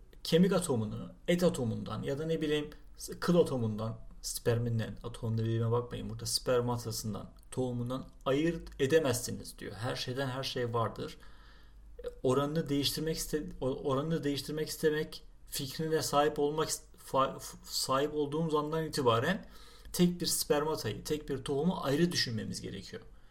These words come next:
Ama Anaxagoras diyor ki bu tek spermata, tek tohum ayrı olarak bulunmuyor doğada.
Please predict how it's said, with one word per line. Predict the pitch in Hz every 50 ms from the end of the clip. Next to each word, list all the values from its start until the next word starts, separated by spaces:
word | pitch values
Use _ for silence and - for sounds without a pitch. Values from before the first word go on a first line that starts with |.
| - - - - - -
Ama | - 175 185 185 175
Anaxagoras | 170 160 143 143 175 175 185 180 170 -
diyor | - - - 190 143 139
ki | 165
bu | -
tek | - - 196 180 -
spermata, | - - - 175 165 165 165 151 123 117 113 -
tek | - 160 165 -
tohum | - - 165 147 170 202 - - -
ayrı | - 147 151 165 180 185
olarak | 170 151 143 160 175 202 190 - -
bulunmuyor | 151 165 185 196 180 143 120 107 107 104 -
doğada. | - - - - - - -